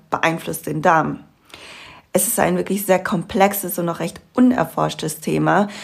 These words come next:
was dazu führt, dass so viele Menschen Beschwerden haben, ähm, manchmal gar nicht wissen, warum. Selbst solche, die absolut gesund essen, in Anführungsstrichen <laughs> gesund, weil das natürlich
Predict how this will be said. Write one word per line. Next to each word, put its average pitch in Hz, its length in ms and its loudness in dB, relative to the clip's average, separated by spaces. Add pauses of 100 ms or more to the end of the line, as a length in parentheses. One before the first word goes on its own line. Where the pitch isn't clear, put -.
(120)
was 180 140 2
dazu 180 240 -2
führt, 180 320 0
dass 175 160 0
so 190 140 -2
viele 196 300 0
Menschen 180 360 -2
Beschwerden 185 680 2
haben, 160 320 0 (540)
ähm, 165 440 2 (500)
manchmal 226 280 4
gar 196 140 6
nicht 196 180 -4
wissen, 202 300 -2
warum. 175 500 0 (400)
Selbst 190 240 4
solche, 196 300 2
die - 240 -8
absolut 214 800 -2
gesund 214 580 2 (240)
essen, 185 480 0
in 151 100 -2
Anführungsstrichen 156 880 -2
<laughs> - 0 -
gesund, 180 580 0 (340)
weil 156 220 6
das 151 180 0
natürlich 151 580 -2